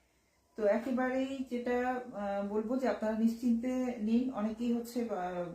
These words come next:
বিভিন্ন কোয়ালিটি নিয়ে তারা একটু কনফিউশন থাকে, আমাদেরকে বিভিন্নভাবে মেসেজ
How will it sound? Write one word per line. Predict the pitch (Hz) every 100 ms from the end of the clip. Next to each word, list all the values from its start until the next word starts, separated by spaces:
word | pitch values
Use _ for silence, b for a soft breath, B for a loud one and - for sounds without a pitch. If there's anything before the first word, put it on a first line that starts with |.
| -
বিভিন্ন | - 185 214 214 220
কোয়ালিটি | 226 247 254 262
নিয়ে | 247 240 240
তারা | 220 208 208
একটু | 208 -
কনফিউশন | 208 202 226 226
থাকে, | 214 220 - 233
আমাদেরকে | - 196 202 208
বিভিন্নভাবে | 196 208 202 208
মেসেজ | 196 180